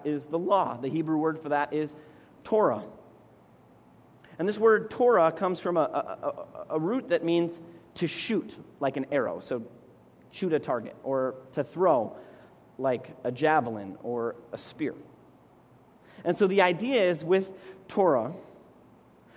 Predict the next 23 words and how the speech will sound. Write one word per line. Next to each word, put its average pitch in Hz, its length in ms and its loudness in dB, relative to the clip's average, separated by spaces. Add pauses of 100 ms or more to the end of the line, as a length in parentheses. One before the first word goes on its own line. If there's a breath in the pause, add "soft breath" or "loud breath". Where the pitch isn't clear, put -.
(180 loud breath)
with 190 160 4
the 202 80 4
law, 175 260 4
it's 165 140 -6
gonna 208 140 0
give 240 300 -4
you 226 200 -2
the 202 180 -4
ability 160 540 0
to 143 320 -4
shoot 208 400 -6 (100)
or 135 300 -2 (580)
throw 165 240 8
straight 139 460 -2
and 123 120 -6
hit 226 400 -4
that - 340 -4
target 120 440 -2
right 156 260 0
square 160 280 6
in 135 180 0
the 131 80 -2
center 123 480 -4